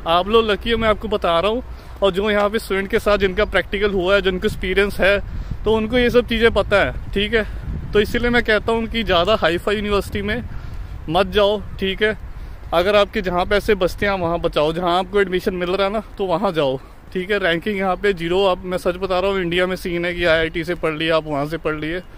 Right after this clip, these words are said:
तो आपको package अच्छा मिल जाएगा। तो यहाँ पे ranking का कुछ scene नहीं है। यूरोप में भी ऐसा है। ये हो सकता है, मेरे को और countries का इतना नहीं पता कि यूएस में क्या है, Australia में क्या है, Canada में क्या scene है।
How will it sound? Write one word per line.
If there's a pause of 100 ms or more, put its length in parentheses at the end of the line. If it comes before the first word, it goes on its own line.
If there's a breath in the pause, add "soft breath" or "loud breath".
(320 loud breath)
तो
आपको
package
अच्छा
मिल
जाएगा। (640 loud breath)
तो
यहाँ
पे
ranking
का
कुछ
scene
नहीं
है। (520 loud breath)
यूरोप
में
भी
ऐसा
है। (460 loud breath)
ये
हो
सकता
है,
मेरे
को
और
countries
का
इतना
नहीं
पता
कि
यूएस
में
क्या
है,
Australia
में
क्या
है,
Canada
में
क्या
scene
है।